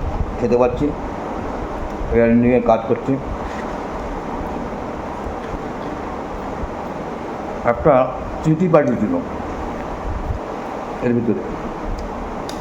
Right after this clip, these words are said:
চিঠিটা লিখেছে, "বাবা, আমার খিদে পাবে, তাই মুড়ি পাঠালাম, চানাচুর পাঠালাম, ফোন করো, কেমন লাগছে?" খুব ভালো লাগছে,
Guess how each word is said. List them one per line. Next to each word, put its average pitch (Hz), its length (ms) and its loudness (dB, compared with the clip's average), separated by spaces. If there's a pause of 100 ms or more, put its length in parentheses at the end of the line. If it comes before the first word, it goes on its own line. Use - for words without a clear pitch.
(1120)
চিঠিটা 127 340 4 (200)
লিখেছে, 123 380 4 (1600)
"বাবা, 117 360 6 (720)
আমার 113 200 4 (500)
খিদে 110 200 4
পাবে, 113 400 6
তাই 113 240 4
মুড়ি 107 320 4
পাঠালাম, 113 420 2
চানাচুর 101 360 0
পাঠালাম, 110 380 2 (1040)
ফোন 110 260 4
করো, 120 200 4
কেমন 107 240 4
লাগছে?" 104 300 2
খুব 120 120 2
ভালো 120 180 8
লাগছে, 123 320 4